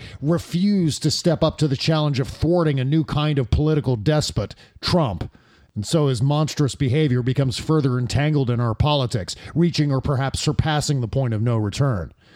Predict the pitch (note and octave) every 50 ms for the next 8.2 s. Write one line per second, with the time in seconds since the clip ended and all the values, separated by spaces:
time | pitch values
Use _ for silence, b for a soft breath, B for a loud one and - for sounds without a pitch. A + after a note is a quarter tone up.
0 | B B B B B B B F3 F#3+ G#3 A3+ A3 G#3+ D3+ - - F3+ F#3+ F3 -
1 | - - E3 D#3 C#3+ C3+ - D3+ C#3 C3+ - - E3 D#3 D3 C3 C3+ A2+ - -
2 | D3 D3 D3 C#3+ C3+ B2 A#2+ B2 B2+ C#3 D#3 D3 C#3+ - A2+ A2+ C3 E3+ D#3 -
3 | - - - F3+ F3 E3+ D#3 D3 C3 B2+ B2+ A#2+ - - - F#3 D#3+ D#3+ C3 C3+
4 | A#2+ B2+ C#3+ - B B C#3+ B C#3+ D3+ C3+ - - F3 D#3+ E3 - - E3 D3
5 | A#2 D3 C#3+ C#3 - - - E3 D3 - D#3+ D3 C3+ C3+ C3+ C3+ C#3 C3 C3 C3
6 | B2+ B2 C3 - D3+ E3 D3+ C3+ A2 F#2 F2 D#2+ - B B B B B B A2+
7 | C3+ D3+ D3 C#3 B2+ - - D3 D3 C#3+ A#2 A2+ F#2 F#2 - - B2+ E3 D3+ C3
8 | G2+ F2+ D#2+ D#2+